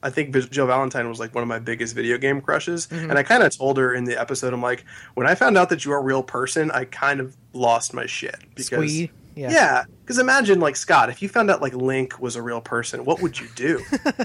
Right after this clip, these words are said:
Speaker 2: <laughs> Why, why did you go there, of all places?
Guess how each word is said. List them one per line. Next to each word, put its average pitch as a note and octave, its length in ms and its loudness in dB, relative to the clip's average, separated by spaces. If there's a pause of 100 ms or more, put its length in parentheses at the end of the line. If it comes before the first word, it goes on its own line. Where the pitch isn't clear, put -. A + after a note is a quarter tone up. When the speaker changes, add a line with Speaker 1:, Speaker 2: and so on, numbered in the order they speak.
(380)
Speaker 2:
<laughs> - 840 0
Why, G3 200 4 (400)
why G#3+ 180 6
did C4+ 140 0
you B3+ 80 2
go A#3 200 6
there, E3 400 2
of D#3 160 -4
all D#3+ 160 0
places? D#3 420 -2